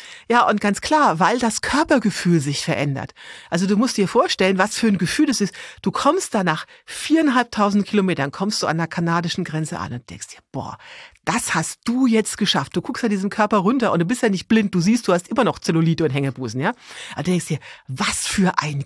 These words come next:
geiler Körper, was der mir ermöglicht hat. Der war der Schlüssel zum Glück.“ Und, äh, du stellst fest, also beim Langstreckenwandern geht's eben nicht um die Anerkennung von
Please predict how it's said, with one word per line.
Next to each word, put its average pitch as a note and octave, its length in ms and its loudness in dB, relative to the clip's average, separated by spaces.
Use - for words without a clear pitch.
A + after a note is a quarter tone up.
geiler B3 500 2
Körper, A#3 460 2
was E3+ 180 -2
der A3+ 220 4
mir B3 160 6
ermöglicht A3 440 4
hat. - 120 2
Der E3 100 2
war G3 80 4
der G#3 120 2
Schlüssel C#4 340 0
zum A3 220 -2
Glück.“ C4 320 0
Und, G3+ 220 2
äh, G#3+ 100 0
du G3+ 100 2
stellst G#3 320 2
fest, D4+ 180 2
also G#3 180 2
beim F#3 200 2
Langstreckenwandern A#3 600 2
geht's G#3 220 0
eben F3 680 4
nicht D#4 380 4
um A#3 140 2
die G#3+ 160 2
Anerkennung F#3 520 2
von E3 200 -4